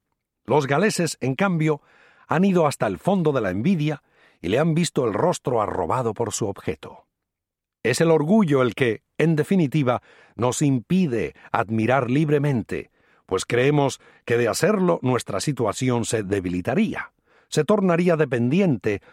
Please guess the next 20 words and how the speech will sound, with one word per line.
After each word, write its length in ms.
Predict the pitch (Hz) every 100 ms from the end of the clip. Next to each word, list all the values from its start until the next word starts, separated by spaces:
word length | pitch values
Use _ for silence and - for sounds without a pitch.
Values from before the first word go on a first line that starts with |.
| _ -
de 140 | 123
lo 140 | 123
que 160 | 98 113
desea 500 | 98 - 156 151 135
o 60 | 117
magnifica, 760 | 120 - 120 - 202 - - - _ _ _
como 200 | 107 113
si 140 | 131
la 80 | 117
envidia 580 | 117 113 180 151 151 135 _ _ _
no 160 | 120
nos 180 | 165 151
encadenara 600 | 151 135 139 127 131 131
aún 300 | 123 135 131 110
más 380 | 123 110 - -
a 120 | 95
su 160 | - 113
mezquina 440 | 87 - 98 69
pulsión. 580 | - 87 - 71 - _ _ _ _ _ _ _ _ _ _ _ _ _
Platón 720 | - 90 87 170 165 147 123